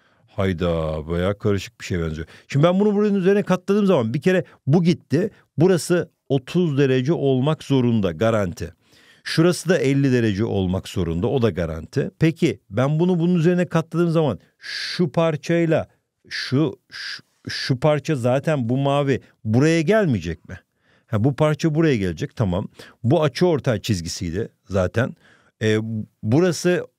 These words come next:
e, otuz oldu, burası elli oldu. Burasını arıyoruz. Peki ben buradaki açıma bakalım.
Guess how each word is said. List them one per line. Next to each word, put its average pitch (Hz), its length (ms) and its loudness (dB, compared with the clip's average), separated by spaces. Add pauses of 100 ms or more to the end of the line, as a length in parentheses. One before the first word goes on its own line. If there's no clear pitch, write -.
(140)
e, 120 120 0
otuz 160 600 0
oldu, 110 600 0
burası 151 440 0
elli 143 460 2
oldu. 120 680 0
Burasını 160 520 2
arıyoruz. 120 640 2 (380)
Peki 156 380 0
ben 139 480 0
buradaki 185 460 0
açıma 156 420 -2
bakalım. 123 360 -2